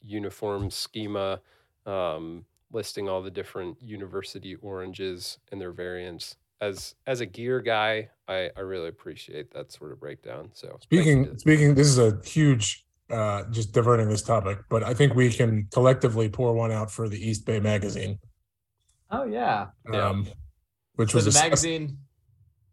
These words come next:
Speaker 3: is
Speaker 2: I,
Speaker 3: donezo.
Speaker 2: I believe the catalog is,
Speaker 1: The company
Speaker 2: is go-,
Speaker 1: is
Speaker 2: has gone under, yeah.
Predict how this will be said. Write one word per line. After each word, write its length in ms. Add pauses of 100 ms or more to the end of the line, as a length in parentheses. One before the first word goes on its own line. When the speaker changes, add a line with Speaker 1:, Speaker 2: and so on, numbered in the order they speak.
(260)
Speaker 3:
is 200
Speaker 2:
I, 140
Speaker 3:
donezo. 300 (120)
Speaker 2:
I 60
believe 240
the 80
catalog 640
is, 340
Speaker 1:
The 60
company 380
Speaker 2:
is 60
go-, 100
Speaker 1:
is 100
Speaker 2:
has 160
gone 320
under, 420
yeah. 220